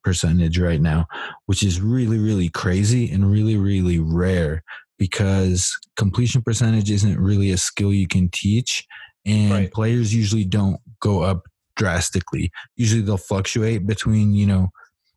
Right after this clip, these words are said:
Speaker 1: five or ten percent.
Speaker 2: Yeah.
Speaker 1: Uh, but for someone to go to sixty-eight point nine, I don't know what his career percentage is.
Speaker 2: I know it's a little bit lower than that, definitely, but
Speaker 1: It's
Speaker 2: that, I mean, almost
Speaker 1: fifty-eight.
Speaker 2: seven.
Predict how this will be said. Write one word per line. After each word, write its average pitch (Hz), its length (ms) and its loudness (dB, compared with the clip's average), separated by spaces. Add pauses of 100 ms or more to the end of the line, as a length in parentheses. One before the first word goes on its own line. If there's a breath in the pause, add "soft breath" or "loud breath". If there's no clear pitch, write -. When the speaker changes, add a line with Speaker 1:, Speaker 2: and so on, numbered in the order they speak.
(260)
Speaker 1:
five 98 240 -2
or 107 80 0
ten 104 240 0
percent. 107 540 0 (520 loud breath)
Speaker 2:
Yeah. 101 280 0
Speaker 1:
Uh, - 20 0
but 101 220 0
for 110 100 -2
someone 117 320 0
to 107 80 0
go 101 540 0 (640)
to 107 100 2
sixty-eight 107 680 -2
point 104 300 0
nine, 107 500 2
I 107 120 -4
don't 110 120 2
know 110 80 2
what 104 180 2
his 95 160 0
career 101 680 -2 (880)
percentage 95 640 0
is. 95 320 0
Speaker 2:
I 92 220 -2
know 143 220 0
it's 120 100 -4
a 120 60 -4
little 120 180 -2
bit 107 140 -2
lower 123 240 -2
than 104 160 -4
that, 104 260 -2
definitely, 104 460 -2
but 98 260 -4
Speaker 1:
It's 104 120 0
Speaker 2:
that, 135 200 -2
I 120 80 0
mean, 143 140 0
almost 143 260 0
Speaker 1:
fifty-eight. 156 220 -4
Speaker 2:
seven. - 120 -20